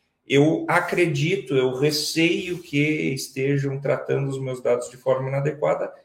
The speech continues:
eu tenho que provar um, um, um abalo, uma situação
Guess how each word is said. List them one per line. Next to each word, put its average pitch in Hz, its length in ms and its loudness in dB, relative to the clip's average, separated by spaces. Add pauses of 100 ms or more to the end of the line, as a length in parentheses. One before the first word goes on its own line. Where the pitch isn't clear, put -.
(120)
eu 202 260 6
tenho 185 180 -6
que - 80 -18
provar 131 360 2
um, 139 240 0 (120)
um, 101 460 -6 (480)
um 104 60 0
abalo, 104 640 2
uma 104 200 -2
situação 131 840 0